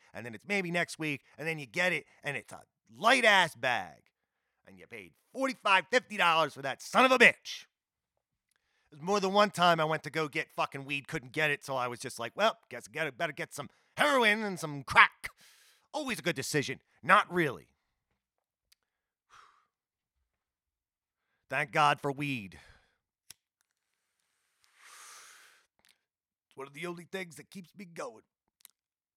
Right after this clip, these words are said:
in this crazy, crazy, crazy world. So,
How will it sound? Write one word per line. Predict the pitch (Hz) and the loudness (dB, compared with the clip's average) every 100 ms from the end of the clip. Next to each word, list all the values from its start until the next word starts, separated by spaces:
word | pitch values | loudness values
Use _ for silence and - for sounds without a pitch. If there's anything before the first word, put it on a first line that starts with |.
| _ 92 | _ -20
in | |
this | 80 - | -20 -20
crazy, | - 117 110 113 107 | -16 -14 -14 -16 -18
crazy, | - 110 107 113 | -14 -14 -14 -18
crazy | - 113 113 135 | -14 -14 -14 -16
world. | 92 76 73 - - - - - - - _ _ _ _ _ _ - | -16 -20 -20 -20 -20 -20 -20 -20 -20 -20 _ _ _ _ _ _ -10
So, | 151 151 135 | -6 -4 -6